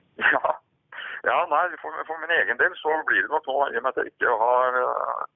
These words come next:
det er jo ikke noen båter igjen på lager, og ikke noen båter som jeg selv har. Så, så for min, eh, mitt vedkommende så blir det å kose meg rundt i Kragerø mi, og seile litt nede i Kragerø skjærgården.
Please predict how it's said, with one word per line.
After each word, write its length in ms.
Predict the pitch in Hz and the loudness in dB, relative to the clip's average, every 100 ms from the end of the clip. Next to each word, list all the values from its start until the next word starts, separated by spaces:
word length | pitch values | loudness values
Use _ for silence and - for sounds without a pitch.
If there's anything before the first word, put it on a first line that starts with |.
| _ | _
det 80 | 123 | 0
er 80 | 110 | 0
jo 80 | 107 | 0
ikke 80 | 135 | -4
noen 100 | 143 | -4
båter 260 | - 131 | -6 0
igjen 180 | 139 226 139 - | 0 0 -6 -4
på 100 | 151 | 2
lager, 340 | 214 - 240 233 | 2 2 -2 -4
og 280 | 180 165 | -2 -4
ikke 180 | 156 - | -6 -8
noen 100 | 147 | -8
båter 300 | - - 131 120 | -6 -6 -10 -8
som 120 | 135 | -8
jeg 80 | - | -4
selv 160 | - 131 | -2 0
har. 160 | 233 262 - | -2 -2 -6
Så, 120 | - 170 165 156 | -2 0 0 -2
så 120 | 165 160 156 160 - | -2 0 0 -2 -2
for 140 | 156 | -4
min, 320 | 135 139 156 147 | -4 -8 -2 -2
eh, 240 | 143 - - - | -2 -6 -12 -6
mitt 160 | - 151 | -2 0
vedkommende 400 | 151 151 180 185 | 2 2 2 0
så 120 | 175 | 0
blir 160 | 127 127 | 2 2
det 140 | 151 | 2
å 80 | - 151 | 2 -2
kose 280 | - - | -2 0
meg 120 | 113 104 | 0 0
rundt 160 | 107 - | -6 -6
i 120 | 98 - | -6 -2
Kragerø 520 | 92 71 73 80 82 123 | -2 0 0 0 2 0
mi, 80 | 170 _ _ - - - - | -4 _ _ -20 -18 -10 -8
og 80 | - | -4
seile 240 | 95 78 | -4 -2
litt 160 | 92 95 | -2 0
nede 160 | 80 | -2
i 80 | 80 | 0
Kragerø 240 | 78 65 64 | -2 -2 -2
skjærgården. 380 | 60 - - | -2 -2 -6